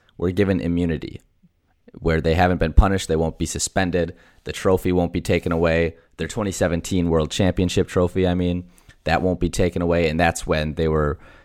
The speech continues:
at the height of their, their sign stealing. And even this season, when they made the World Series against the Washington Nationals, they were still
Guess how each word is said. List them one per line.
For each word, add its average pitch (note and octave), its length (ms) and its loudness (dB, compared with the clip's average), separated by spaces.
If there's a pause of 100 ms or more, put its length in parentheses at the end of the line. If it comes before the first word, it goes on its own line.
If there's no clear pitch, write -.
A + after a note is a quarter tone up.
(120)
at - 140 -4
the D#2 60 0
height E2 240 2
of D2+ 120 -4
their, D#2 160 -2
their D#2 200 -4
sign E2+ 300 0
stealing. E2+ 400 -4
And E2 200 -4
even G2 280 -2
this F#2+ 160 -4
season, D2+ 320 -6
when D2+ 120 -2
they D2+ 100 -2
made D2+ 180 0
the D#2+ 60 -2
World D2+ 240 0
Series D2+ 480 -2 (360)
against D#2 360 -4
the E2+ 80 0
Washington D#2+ 480 2
Nationals, E2+ 500 -2
they E2 140 -2
were D2 120 -2
still D2 580 2